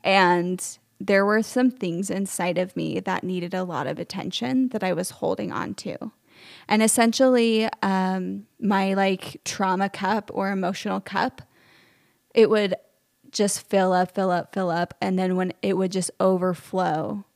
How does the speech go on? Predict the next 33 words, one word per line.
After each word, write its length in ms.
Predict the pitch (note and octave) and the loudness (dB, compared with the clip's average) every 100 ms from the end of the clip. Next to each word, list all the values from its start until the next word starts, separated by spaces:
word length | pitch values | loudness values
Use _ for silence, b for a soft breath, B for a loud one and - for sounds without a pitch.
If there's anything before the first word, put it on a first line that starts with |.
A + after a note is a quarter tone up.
| _ _ _ - | _ _ _ -8
and 220 | G#3 G3 | -2 0
then 220 | F#3+ F#3+ F3 | 2 0 0
that's 340 | G3+ F#3 - | 0 0 -2
when 120 | G3 | -4
I 120 | F#3+ | -2
would 120 | F#3 F#3 | -2 -2
have 580 | E3+ E3+ D#3+ E3 - _ | -2 -2 0 -2 -6 _
a 120 | - F#3 | -6 -4
seizure 440 | - F#3+ F#3 F#3+ | -2 -4 -2 -2
episode. 580 | - - F#3+ - - - | -2 -4 -6 -6 -6 -6
It's 160 | D3 G3+ | -6 -6
like 160 | F#3 | -4
I 120 | F#3 | -4
held 340 | F#3+ F#3 F#3+ G3+ | -4 -2 0 0
on 300 | - F#3+ F#3+ | -2 -2 -2
to 140 | F#3 G3+ | -4 -4
all 200 | - F#3 | 0 0
these 220 | F#3 F#3 | 0 -4
little 220 | F#3+ F3 F#3 | -4 -4 -6
things, 680 | - E3 F2 - - - _ B B B | -6 -6 -6 -8 -10 -14 _ B B B
and 100 | G#3 | 2
I 100 | G3 | 4
wasn't 300 | G3 G3+ G#3+ | 6 4 4
releasing 540 | F#3+ G3+ G#3+ A#3 G3 F#3+ | 2 4 4 4 0 -2
things. 540 | - - - A3 - _ _ _ - | -6 -8 -8 -10 -14 _ _ _ -2
And 480 | F#3+ F#3+ F#3 F#3 - | 2 4 4 2 -2
a 80 | F#3+ | -4
lot 260 | F#3+ G3 | 0 0
of 120 | G3+ G3+ | 0 -2
shit 260 | G#3+ G3 | -2 -2
from 200 | - G3 | -4 -4
my 180 | F#3+ F#3+ | -2 -2
past 640 | F#3 F#3 F3 F3+ F#3+ - | -2 0 2 0 -4 -8